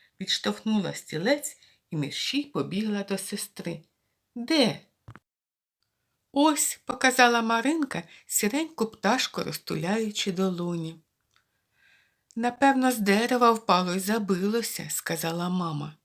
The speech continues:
«А вона видужає?» «Не знаю, треба допомогти їй». «Видужає, видужає», — закричали дівчатка,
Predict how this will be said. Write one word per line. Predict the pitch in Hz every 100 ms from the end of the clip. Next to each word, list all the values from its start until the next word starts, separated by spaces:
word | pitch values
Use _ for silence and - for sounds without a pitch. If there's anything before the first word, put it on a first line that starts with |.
| _ _ _ _ _ _ _ _ _ _ _
«А | -
вона | 233 254 262 262
видужає?» | 277 277 277 254 220 190 180 180 175 _ _ _ _ _ _
«Не | 277 320
знаю, | 294 165 180 214 185 185 - - _
треба | - 311 294 285
допомогти | 269 262 254 240 - - 165
їй». | 202 175 170 - _ _ _ _ _ _
«Видужає, | 196 269 302 185 175 160 175 190
видужає», — | 196 330 359 - 220 208 196
закричали | 196 190 190 - 196 180 185
дівчатка, | - 180 - 180 - -